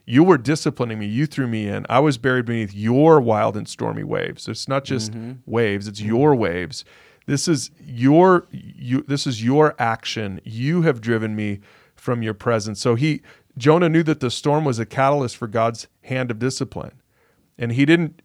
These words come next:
Speaker 1: he didn't, what I love about this, he wasn't railing against God for it. He was just acknowledging it. He said, "I see that this is your hand of discipline. I recognize that you're treating me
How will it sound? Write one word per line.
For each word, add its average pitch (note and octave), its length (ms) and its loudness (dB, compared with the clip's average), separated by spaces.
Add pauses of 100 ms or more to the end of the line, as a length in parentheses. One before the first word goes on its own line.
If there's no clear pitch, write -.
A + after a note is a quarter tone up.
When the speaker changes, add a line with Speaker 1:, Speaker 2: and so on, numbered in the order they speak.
(100)
Speaker 1:
he C#3 140 2
didn't, D3+ 220 -2 (100)
what B2+ 140 0
I B2+ 40 2
love D3+ 200 4
about B2+ 180 2
this, A#2+ 180 -4
he B2+ 60 -4
wasn't B2 300 -4
railing B2 500 -2
against A2 420 -6
God G#2+ 500 0
for F2+ 280 -6
it. F#2+ 160 -6
He A#2+ 140 -4
was C3 180 -4
just C#3+ 240 -8
acknowledging B2+ 580 0
it. G#2+ 100 -8
He G#2+ 80 -8
said, G#2+ 200 -4
"I G#2 80 -2
see - 460 -4
that C3+ 200 -6
this B2+ 220 -6
is A2 160 -8
your A2 220 -2
hand A2 340 -10 (400)
of G#2 140 -8
discipline. A2 480 -6
I G#2+ 80 -2
recognize B2+ 640 0
that A#2 100 -6
you're A#2+ 160 -4
treating C3 560 -4
me A2 240 -4